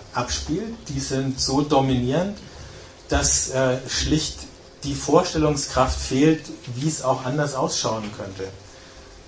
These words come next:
Und diese Unfähigkeit, anders zu denken, ist, glaube ich, das größte Problem. Ähm, die Ängste kommen erst dann, wenn man überhaupt mal angefangen hat, anders zu denken.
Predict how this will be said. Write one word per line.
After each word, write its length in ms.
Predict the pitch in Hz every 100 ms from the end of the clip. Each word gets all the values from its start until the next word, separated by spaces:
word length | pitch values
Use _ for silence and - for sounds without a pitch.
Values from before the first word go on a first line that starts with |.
| - -
Und 180 | 147 139
diese 200 | 151 135
Unfähigkeit, 840 | 156 208 180 165 160 - 143 147
anders 280 | 127 156 147
zu 100 | 135
denken, 380 | 147 208 180 147
ist, 180 | 139 -
glaube 240 | 135 139
ich, 80 | 135
das 160 | 127
größte 380 | - 139 156 170
Problem. 540 | 156 131 123 113 143 190 - - - - - - - - -
Ähm, 400 | 131 131 131 127 127 - - - - - - - - -
die 160 | 151 143
Ängste 380 | 147 196 - 175
kommen 300 | 165 185 170
erst 340 | 135 151 -
dann, 320 | 131 160 185 131 131
wenn 140 | 151
man 100 | 156
überhaupt 380 | 143 143 139 147
mal 120 | 143
angefangen 460 | 156 196 - 127 117
hat, 80 | -
anders 320 | 139 117 117
zu 100 | 123
denken. 220 | 113 101